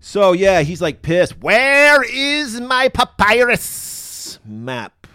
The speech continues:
Somehow he figures it out. It's, it's gotta be Darius Bombecker. Biter, Biterbeck.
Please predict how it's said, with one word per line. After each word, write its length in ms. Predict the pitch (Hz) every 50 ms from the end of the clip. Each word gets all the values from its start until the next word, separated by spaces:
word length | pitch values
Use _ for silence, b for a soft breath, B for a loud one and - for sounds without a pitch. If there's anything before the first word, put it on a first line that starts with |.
| _ _ _ _ _ _ _ _
Somehow 360 | - - 214 254 285 285 277
he 80 | 247
figures 360 | - - 233 233 208 247 190 190
it 80 | 185 165
out. 300 | 160 170 180 185 185 175
It's, 100 | 143 151
it's 140 | 135 -
gotta 260 | - 175 190 226 254 226
be 120 | 262 220
Darius 580 | 156 - 196 190 196 196 190 185 180 175 - -
Bombecker. 840 | - 151 151 151 156 151 127 135 120 110 _ - 101 90 82 80 _ _ _ -
Biter, 280 | 135 139 156 151 143 120
Biterbeck. 920 | 98 139 143 156 170 151 135 101 104 98 80 67 - _ _ - _